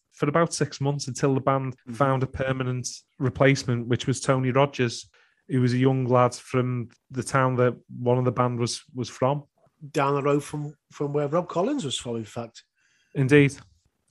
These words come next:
Speaker 1: And so the band, the band moved on af-, after that. But they never returned to Monmo Valley to record. And, you know, you can understand that.
Speaker 2: Yeah, absolutely.
Speaker 1: So, yeah, that's the background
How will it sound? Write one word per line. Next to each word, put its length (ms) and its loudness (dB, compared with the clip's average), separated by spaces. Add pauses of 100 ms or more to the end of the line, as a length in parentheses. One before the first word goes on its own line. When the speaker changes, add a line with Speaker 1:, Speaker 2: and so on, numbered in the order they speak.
Speaker 1:
And 160 2
so 320 8
the 300 -2
band, 380 2 (140)
the 80 -4
band 280 0
moved 260 0
on 160 0
af-, 200 -2 (200)
after 300 -2
that. 220 4 (720)
But 160 10
they 100 8
never 240 8
returned 500 4
to 260 -4
Monmo 380 6
Valley 300 2
to 140 -10
record. 400 -4 (260)
And, 320 0 (200)
you 120 2
know, 180 -4 (140)
you 140 -2
can 140 -2
understand 520 0
that. 140 -2 (500)
Speaker 2:
Yeah, 180 -10 (200)
absolutely. 640 -14 (180)
Speaker 1:
So, 160 4
yeah, 300 4
that's 280 -6
the 120 2
background 640 2